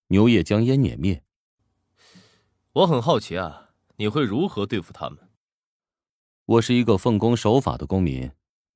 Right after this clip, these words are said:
Speaker 1: 当然会在法律允许的范围内对付他们。”
Speaker 2: <laughs> 还真是个有趣儿的家伙呢。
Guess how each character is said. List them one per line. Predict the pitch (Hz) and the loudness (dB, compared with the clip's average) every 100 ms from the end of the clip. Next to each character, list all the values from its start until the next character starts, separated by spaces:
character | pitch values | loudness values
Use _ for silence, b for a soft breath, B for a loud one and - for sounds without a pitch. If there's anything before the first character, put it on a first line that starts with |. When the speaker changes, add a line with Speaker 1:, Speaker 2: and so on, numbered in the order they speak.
| _ _ | _ _
Speaker 1:
当 | 160 170 | 2 4
然 | 139 | 4
会 | 135 131 | 4 2
在 | 113 | 2
法 | - 80 | 2 -2
律 | 80 87 | 0 2
允 | 117 | 0
许 | 151 76 | 0 -4
的 | - | -2
范 | 90 | -2
围 | 71 82 | -2 -2
内 | 80 65 - _ | -2 -6 -12 _
对 | 131 98 | 0 0
付 | |
他 | - 76 | -2 -12
们。” | 64 - _ _ _ _ _ _ _ _ _ _ _ _ _ | -14 -16 _ _ _ _ _ _ _ _ _ _ _ _ _
Speaker 2:
<laughs> | 117 539 494 - 202 165 160 - 151 - 131 _ _ _ _ b b b | -10 -4 -2 0 -2 -2 -8 -6 -8 -8 -18 _ _ _ _ b b b
还 | - 160 185 | 0 2 4
真 | 196 202 | 4 2
是 | - 123 | -2 -6
个 | 95 | -6
有 | 76 71 | -8 -12
趣 | - 190 | -2 -2
儿 | |
的 | 95 | -2
家 | - 82 78 | -8 -8 -8
伙 | |
呢。 | - | -16